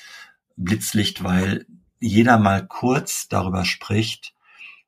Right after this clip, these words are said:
was grad in seinem oder ihrem Leben grad so passiert, was da grad so los ist, wie es, wie es ihm oder ihr so geht. Diese Blitzlichtrunde ist aber nur dann eine Blitzlichtrunde, wenn sich wirklich jeder auch an diesen Gedanken von Blitzlicht, also von Kurzmitteilen,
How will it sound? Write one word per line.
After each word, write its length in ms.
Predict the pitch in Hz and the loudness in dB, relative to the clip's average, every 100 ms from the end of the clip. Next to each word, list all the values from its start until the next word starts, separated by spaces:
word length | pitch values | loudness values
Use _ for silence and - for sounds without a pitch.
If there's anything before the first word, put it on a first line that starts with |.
| _ _ - | _ _ 0
was 220 | 107 - | 2 2
grad 240 | 101 101 | 2 2
in 220 | - 92 | 2 2
seinem 400 | 90 90 95 107 | 4 4 4 4
oder 180 | 101 95 | 2 0
ihrem 300 | 92 101 101 | 0 2 2
Leben 340 | 92 92 92 90 | 2 2 2 0
grad 240 | 82 82 | -2 -6
so 160 | - - | -8 -6
passiert, 560 | 85 - 87 87 90 | -6 -4 -2 -4 -4
was 200 | - - | -8 -6
da 100 | - | -6
grad 240 | 90 90 92 | -4 -4 -4
so 120 | - | -4
los 400 | 90 101 101 - | -2 0 2 0
ist, 300 | 90 - - | 0 -4 -4
wie 100 | 87 | -6
es, 300 | - - - | -4 -6 -8
wie 80 | - | -10
es 120 | 90 | -8
ihm 220 | - 92 90 | -4 0 0
oder 160 | 85 | 0
ihr 160 | 90 90 | -2 -4
so 160 | - | -6
geht. 400 | 90 90 87 90 - | -8 -2 -2 -2 0
Diese 180 | 117 110 | 2 6
Blitzlichtrunde 1000 | 131 180 - 175 - 107 101 107 117 - | 4 4 4 4 4 4 6 6 4 2
ist 140 | - 131 | -2 2
aber 180 | 107 | 6
nur 160 | 110 107 | 6 6
dann 180 | 107 123 | 6 4
eine 80 | 101 | 4
Blitzlichtrunde, 920 | 110 - 117 113 - 104 101 104 95 | 2 2 0 0 0 2 2 2 0
wenn 160 | 98 | 0
sich 240 | 95 104 107 | 0 -2 -2
wirklich 320 | 101 - - | 0 -2 0
jeder 360 | 104 104 98 98 | 2 4 4 2
auch 220 | 92 90 | 0 0
an 140 | 87 | 0
diesen 200 | 90 92 | 2 2
Gedanken 540 | 90 87 92 104 - 92 | 2 2 2 2 -2 -4
von 300 | - 87 85 | 2 2 6
Blitzlicht, 640 | 92 - - - - - | 2 2 -4 -2 -4 -2
also 180 | 92 90 | 0 0
von 300 | - 90 90 | 2 0 0
Kurzmitteilen, 1160 | - 131 - - 98 90 - 82 82 85 180 | 2 2 2 -2 0 0 0 0 2 0 -2